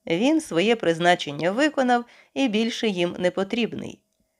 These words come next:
Для облуди використано географічне положення будинків.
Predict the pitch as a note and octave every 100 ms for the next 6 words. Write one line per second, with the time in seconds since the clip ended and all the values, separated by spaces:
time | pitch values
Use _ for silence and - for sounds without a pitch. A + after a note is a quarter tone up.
0 | _ - E3 E3+ D#3+ E3 A#3+ D4+ C4+ -
1 | F#3 A#3+ A3+ G3 G3 F#3 F#3+ - G3 F#3
2 | E3+ D3+ D3+ A#3 - G#3 G3 D#3+ D3+ D#3+
3 | D#3+ D#3 D3+ D#3 C#3 - E2+ - -